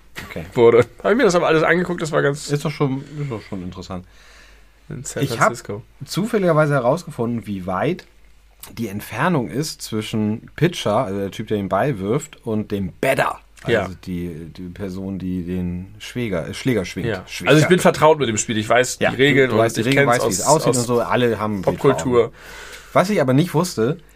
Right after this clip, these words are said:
Speaker 1: weißt du, wie weit diese beiden Punkte voneinander entfernt sind?
Speaker 2: Wahrscheinlich weiter, als man denkt. Der muss
Speaker 1: Viel weiter, als ich jedenfalls dachte. A-, über etwas mehr als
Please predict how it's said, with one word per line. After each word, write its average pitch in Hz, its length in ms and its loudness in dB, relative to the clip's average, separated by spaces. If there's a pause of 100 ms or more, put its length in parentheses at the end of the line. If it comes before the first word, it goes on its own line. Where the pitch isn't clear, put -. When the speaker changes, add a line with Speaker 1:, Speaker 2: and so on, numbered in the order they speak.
(100)
Speaker 1:
weißt 180 320 -2
du, 143 120 -2
wie 117 240 -6
weit 160 260 -2 (140)
diese 190 240 -6
beiden 147 300 0
Punkte 156 320 -4
voneinander 123 580 -6
entfernt - 600 -8
sind? - 420 -14
Speaker 2:
Wahrscheinlich 127 500 -6
weiter, 156 300 4
als 175 220 -4
man 190 140 -4
denkt. 180 300 -2
Der 101 60 -6
muss 107 180 -4
Speaker 1:
Viel 294 480 0
weiter, 185 400 6
als 131 220 0
ich 240 220 2
jedenfalls 127 520 2
dachte. 82 400 -4 (160)
A-, - 160 -4
über 208 360 2
etwas 233 360 0
mehr 175 280 0
als 180 200 -4